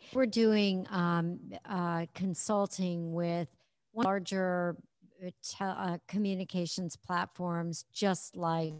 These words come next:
Zoom, right? So they had, uh, telephone communications, they had meeting room communica-, the collaboration software space.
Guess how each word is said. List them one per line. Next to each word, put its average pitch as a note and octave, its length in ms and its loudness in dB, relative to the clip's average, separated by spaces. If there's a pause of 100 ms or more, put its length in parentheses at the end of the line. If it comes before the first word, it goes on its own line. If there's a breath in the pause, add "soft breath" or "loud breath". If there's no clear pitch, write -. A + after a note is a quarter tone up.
Zoom, D#3+ 580 -2
right? F#3+ 300 0
So G3 340 2 (440 soft breath)
they G#3 200 4
had, F#3 480 0
uh, F3+ 220 -2 (320)
telephone A3+ 680 2
communications, F#3+ 1120 -2
they F3+ 220 -2
had D#3+ 420 -2
meeting G3 460 0
room F3+ 280 0
communica-, F3 460 -2
the G3 80 -8
collaboration F3 920 0
software - 540 -6
space. - 580 -10